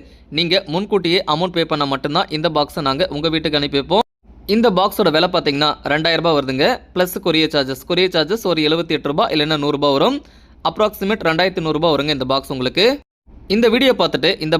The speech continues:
பாக்ஸ் உங்களுக்கு வேணும் அப்படின்னு விருப்பப்பட்டீங்கன்னா டைரக்டா என்கிட்ட நீங்க வாங்கிக்கலாம். இந்த வீடியோவை தயவு செஞ்சு ஃபுல்லா பாருங்க. அப்பதான் இலவசமா இந்த மூணு சேனல்ஸை எப்படி பார்க்கறது அப்படின்னு உங்களுக்கு தெரியும். இதுக்கு நீங்க வாங்க வேண்டிய செட் ஆப் பாக்ஸ் சாலிட்ல சிக்ஸ் ஒன் சிக்ஸ் ஃபைவ் அப்படின்ற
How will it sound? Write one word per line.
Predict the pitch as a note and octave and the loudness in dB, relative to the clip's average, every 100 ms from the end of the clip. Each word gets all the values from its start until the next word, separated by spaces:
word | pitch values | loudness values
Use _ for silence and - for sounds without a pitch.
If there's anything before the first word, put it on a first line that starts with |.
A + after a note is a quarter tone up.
| D#3+ | 0
பாக்ஸ் | G3 - | -2 -2
உங்களுக்கு | D#3 C3 E3+ G3+ C#3+ | -2 0 0 -2 -2
வேணும் | E3+ G#3+ G#3+ | 0 0 -2
அப்படின்னு | D#3 E3 C#3 | -2 -2 -2
விருப்பப்பட்டீங்கன்னா | C#3 C3+ C3+ C#3 D#3+ A#2+ - C3+ | -4 -6 -4 0 0 -2 -10 -2
டைரக்டா | D#3 F3 - G3 E3+ | 0 0 0 0 0
என்கிட்ட | C#3+ C#3 E3 | -4 -2 -2
நீங்க | C3+ B2+ | -2 -2
வாங்கிக்கலாம். | B2 A#2+ C#3+ A3+ - _ - - F3 | -2 -2 0 0 -4 _ -20 -8 0
இந்த | A3 B3+ | 2 4
வீடியோவை | A#3+ F#3+ C#3+ F3+ - | 4 4 4 0 -2
தயவு | C3 F3+ A#3 E3 | 0 2 2 -2
செஞ்சு | C#3+ G3 - | -2 -4 -2
ஃபுல்லா | E3 F#3 F3+ | -2 0 0
பாருங்க. | C#3+ B2 C#3+ B3 - _ - - - - G3+ | -2 2 2 0 -4 _ -20 -20 -20 -4 -2
அப்பதான் | G3 G3 F#3+ G3 | 2 2 2 0
இலவசமா | F3 B3 A#3+ G3 F3 F#3+ F3 | 2 2 2 0 0 -2 -2
இந்த | E3+ E3+ | -2 -2
மூணு | A3+ G#3+ | -2 -2
சேனல்ஸை | G3+ E3 D#3 G#3 | -2 -2 0 -2
எப்படி | - F#3 F3 D#3+ | 0 -2 0 -2
பார்க்கறது | D#3+ D#3+ D#3 F3 | 0 -2 -2 -2
அப்படின்னு | C#3+ D3+ F3+ | 0 -2 -2
உங்களுக்கு | C#3+ C#3+ C3+ | -2 -2 -2
தெரியும். | C3+ C3+ E3+ - - - | -2 0 0 -4 -8 0
இதுக்கு | A#3+ B3+ G#3+ | 0 2 2
நீங்க | E3+ D#3 | 2 2
வாங்க | F#3 A#3 | 4 2
வேண்டிய | G#3 F#3 | 2 0
செட் | F3 D#3+ | 0 0
ஆப் | C#3+ | 0
பாக்ஸ் | D#3 E3 - - - - - | 0 -2 -6 -12 -18 -18 -2
சாலிட்ல | F3 A3+ G3+ D3+ D#3+ - - | 0 2 2 2 0 -2 -6
சிக்ஸ் | F#3+ F#3+ G3+ | -6 -4 -4
ஒன் | G3 F3+ | -4 -4
சிக்ஸ் | D#3+ - | -10 -4
ஃபைவ் | F3+ D3+ | -2 -2
அப்படின்ற | C#3+ D3+ | -2 -2